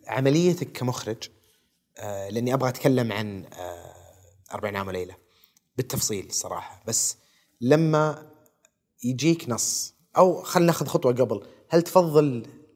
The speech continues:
تشتغل على، تخرج أشياء أنت كتبتها، ولا ما تفرق معاك شيء أنت كتبته ولا كتبه شخص ثاني؟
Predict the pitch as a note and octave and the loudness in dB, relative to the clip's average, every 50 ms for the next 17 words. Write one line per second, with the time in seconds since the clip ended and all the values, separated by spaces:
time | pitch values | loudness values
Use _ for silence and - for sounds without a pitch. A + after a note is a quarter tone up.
0 | _ _ - - D3 - - - A#2+ B2 A#2+ G2+ G#2+ A2+ A2+ - - - - - | _ _ -6 -4 -4 -2 -4 -4 -4 -4 -4 -2 -2 -2 -2 -4 -6 -8 -10 -10
1 | - - C3+ C3 A#2+ - A2+ - - C3 A#2+ - A#2+ A#2 - - - - C3+ C3+ | -4 -2 -2 -2 0 -2 -4 -4 -2 -2 -2 -2 -4 -8 -12 -8 -4 -2 -2 -2
2 | - - F3 F#3+ G#3+ F3 - - - _ _ _ _ _ _ _ _ _ _ _ | -2 -2 -4 -4 -4 -8 -12 -20 -20 _ _ _ _ _ _ _ _ _ _ _
3 | _ _ A#2 B2 C3+ C3 B2 A#2 A2+ G#2+ G#2 G2+ F#2+ G2 A2+ - - _ _ _ | _ _ 0 2 2 4 4 2 0 0 -2 -4 -4 -8 -12 -20 -20 _ _ _
4 | _ _ _ _ _ _ - A#2+ G#2+ G2+ B2 B2+ B2 B2 - - A2+ G#2 A2 A2+ | _ _ _ _ _ _ -20 -20 -10 -6 -4 -4 -4 -4 -6 -10 -8 -8 -6 -6
5 | - G#2+ G2+ - - - G#2+ G#2 G2 G#2+ - - - - A2 - - A2+ G2+ F2+ | -6 -6 -8 -8 -8 -6 -4 -4 -4 -6 -10 -10 -8 -8 -8 -8 -8 -8 -8 -8
6 | - - - - G#2+ E2+ F2+ F#2 - - - - - - - G2 G2 | -8 -12 -12 -12 -12 -10 -10 -10 -12 -12 -12 -12 -14 -14 -16 -18 -18